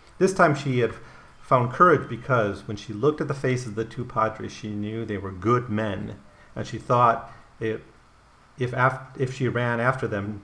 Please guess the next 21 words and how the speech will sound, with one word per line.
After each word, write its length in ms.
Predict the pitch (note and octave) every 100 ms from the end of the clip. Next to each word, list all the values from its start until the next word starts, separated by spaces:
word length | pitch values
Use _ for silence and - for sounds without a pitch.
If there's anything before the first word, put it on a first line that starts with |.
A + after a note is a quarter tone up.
| -
sh-, 120 | -
they 160 | A2+ G#2
could 160 | F#2
save 300 | - G#2+ G2+
her. 160 | G#2 - - - - - - - _ _
Sh-, 100 | - - - _ -
she 160 | - C#3
could 160 | -
not 160 | G#3+ D3
bear 120 | D3+
any 100 | C3+
more 140 | A2
killing. 320 | G#2 - A#2 G2+
She 160 | B2+
asked 200 | A#2+ -
nothing 300 | B2+ C#3+ D3+
better 260 | A#2+ A#2 A2+
than 160 | G#2 G2+
to 80 |
die 240 | G2 G2+ G2+
herself, 680 | G2 - - F#2+ D#2+ -